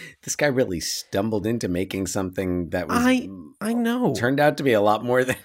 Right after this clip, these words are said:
Speaker 1: he
Speaker 2: I know.
Speaker 1: intended.
Speaker 2: I was, I watched it, uh, I think two days in a row, the second time with commentary, and I was just like, "This guy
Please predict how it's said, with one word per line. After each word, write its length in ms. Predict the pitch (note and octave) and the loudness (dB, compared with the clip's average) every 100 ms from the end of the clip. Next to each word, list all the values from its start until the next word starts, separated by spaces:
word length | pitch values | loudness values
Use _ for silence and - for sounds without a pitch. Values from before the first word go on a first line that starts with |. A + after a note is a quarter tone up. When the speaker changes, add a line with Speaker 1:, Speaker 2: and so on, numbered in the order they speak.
| - - _ | -18 -20 _
Speaker 1:
he 120 | - A#2+ | -8 0
Speaker 2:
I 120 | G3+ | 4
know. 260 | A#3 B3 F#3+ | 6 8 6
Speaker 1:
intended. 140 | C#3 | 6
Speaker 2:
I 180 | G3+ G#3+ | 6 6
was, 320 | A3 G#3+ E3 - _ - | 8 6 4 -4 _ 0
I 180 | F3+ | 4
watched 380 | F3 F#3 G#3+ - | 6 4 4 4
it, 300 | A3 F#3 - | 6 6 2
uh, 60 | D3 | 0
I 300 | C#3 C3 C3 | 2 2 2
think 200 | E3 D3+ | 0 2
two 140 | E3+ | 4
days 220 | E3 E3+ D#3+ | 6 6 4
in 80 | |
a 80 | D3+ | 4
row, 460 | C#3 A2+ B2 C3 A#2 - | 2 0 0 -4 -6 -6
the 340 | C3+ B2+ A#2+ | -2 0 0
second 360 | A#2 C#3 C3+ C3+ | 0 0 -2 -2
time 240 | C#3 C3 | 0 0
with 140 | B2+ - | -4 -4
commentary, 560 | B2 A#2+ B2 B2+ A#2 | -4 -4 -2 -2 -2
and 120 | C3 | -4
I 140 | C#3 D#3 | 0 0
was 100 | D#3+ | 0
just 200 | D#3 - | 0 2
like, 240 | D#3 D3+ - - _ _ B2+ | 2 0 -8 -20 _ _ -12
"This 520 | A#2 A#2 E3 G4 - | -10 0 2 2 4
guy 340 | G#4 G#4 G#4+ | 4 6 6